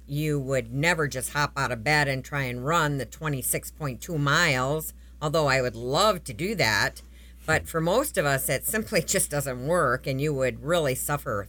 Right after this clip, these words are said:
from the consequences. So most of us would just start at a slower pace, maybe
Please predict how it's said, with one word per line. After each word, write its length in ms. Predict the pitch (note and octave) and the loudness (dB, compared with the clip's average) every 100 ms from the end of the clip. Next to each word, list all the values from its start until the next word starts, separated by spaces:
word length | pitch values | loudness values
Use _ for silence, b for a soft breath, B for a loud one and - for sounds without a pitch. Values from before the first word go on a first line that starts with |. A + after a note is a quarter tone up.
| - | -8
from 160 | D3 B2+ | -6 -6
the 80 | |
consequences. 1040 | - F3 D#3+ - - A2 F#2+ - - - - B B B | -4 -4 -4 -6 -8 -8 -8 -14 -12 -12 -14 B B B
So 160 | - B3+ | -4 0
most 320 | C#4 F#4+ - | 2 0 -2
of 100 | D#3 | 0
us 240 | F#3+ - | 0 0
would 180 | D3 B2+ | -4 -2
just 220 | D3 C3 | -4 -4
start 300 | - C#3+ D3 | -2 0 2
at 100 | C3+ | 0
a 80 | C3+ | -2
slower 440 | C#3 C3+ C#3 C#3 | -6 -4 0 0
pace, 580 | C3+ C#3 B2+ B2+ B2+ - | -2 -2 -2 -2 -4 -4
maybe 540 | D3 C3 C#3 C#3 C#3 | -6 -4 -2 -2 -4